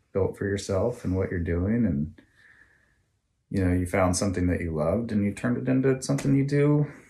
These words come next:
every day and share it with people all over the place. It, it's awesome. Um, yeah, it's good.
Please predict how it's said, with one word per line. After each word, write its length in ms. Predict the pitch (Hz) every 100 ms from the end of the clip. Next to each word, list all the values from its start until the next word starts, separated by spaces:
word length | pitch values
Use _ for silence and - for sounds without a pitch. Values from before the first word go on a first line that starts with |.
| _ _ _ -
every 220 | 127 139
day 320 | 160 165 90
and 200 | 80 80
share 340 | - 82 107 123
it 140 | 120
with 280 | - - - - _ _ _ -
people 540 | 131 131 123 120 113 - _ -
all 240 | 123 135
over 100 | 120
the 60 | 85
place. 380 | - 78 76 95
It, 180 | 90 -
it's 240 | 104 -
awesome. 500 | 107 117 - 73 71 - - - - - _ -
Um, 640 | 131 117 104 92 - - - - _ _ _ _ _ _ _ _ - _ _ _ _ _ _ _ -
yeah, 160 | 131 107
it's 100 | -
good. 260 | 107 95